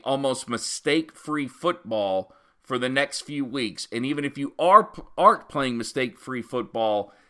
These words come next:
can you overcome those mistakes in a sixty-minute period? I, I think T C U, it, T-, T C U in a situation this week for them, they played such a bad game against Texas Tech.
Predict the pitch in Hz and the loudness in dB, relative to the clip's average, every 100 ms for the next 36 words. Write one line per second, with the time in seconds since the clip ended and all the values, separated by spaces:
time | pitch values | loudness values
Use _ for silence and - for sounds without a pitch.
0 | _ - 160 151 151 147 143 143 131 123 | _ -4 -2 -2 -2 -2 2 2 0 -6
1 | - 196 202 170 135 110 117 113 - 113 | 0 2 4 4 2 0 -8 -8 -2 -2
2 | 110 - - _ _ _ - 127 120 - | -2 -4 -14 _ _ _ -6 -4 -2 -4
3 | 143 - 139 120 113 104 127 104 80 - | -6 -4 -6 -4 -4 -6 -4 -4 -6 -12
4 | _ - _ _ 127 117 185 151 196 311 | _ -20 _ _ 2 6 4 4 6 6
5 | 175 - 185 165 156 139 139 139 113 107 | 4 -8 -8 -6 -4 0 0 0 -2 -6
6 | - - 135 117 - 98 131 - 214 247 | -10 -10 -8 -8 -10 -16 -14 -8 -6 -4
7 | - 196 180 185 170 - 127 151 143 170 | -6 -6 -6 -2 -2 -2 -6 -6 -4 -4
8 | 160 156 147 151 147 151 120 147 165 156 | -4 -2 0 0 -2 -4 -2 -2 -4 0
9 | 175 - - 156 156 160 143 123 139 127 | -2 -2 -4 -2 0 0 -2 -4 -6 -8
10 | - 110 104 139 156 170 151 147 139 127 | -10 -12 -4 -2 -2 -2 -4 -6 -6 -8
11 | 127 - 139 127 127 117 - 127 123 - | -10 -4 -2 -2 -6 -16 -4 -2 -2 -6